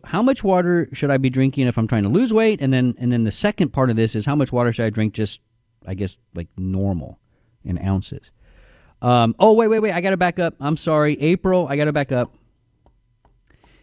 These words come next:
After the, so April asked the question, "What is the best probiotic pill to take daily?" And then in parentheses, I,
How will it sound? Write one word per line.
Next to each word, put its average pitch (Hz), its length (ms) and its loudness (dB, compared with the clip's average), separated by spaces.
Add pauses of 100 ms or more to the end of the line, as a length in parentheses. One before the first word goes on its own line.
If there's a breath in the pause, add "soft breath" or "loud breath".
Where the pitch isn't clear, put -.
(120 soft breath)
After 185 340 2
the, 160 240 2
so 156 200 -2
April 208 320 0
asked 170 220 0
the 160 60 -4
question, 139 380 -2
"What 143 100 2
is 139 120 -2
the 135 80 -4
best 127 260 -2
probiotic 123 440 -2
pill 120 180 -2
to 110 80 -8
take 107 200 -4
daily?" 123 420 -2
And 117 140 0
then 113 80 2
in 110 120 0
parentheses, 131 680 -4
I, 107 140 -4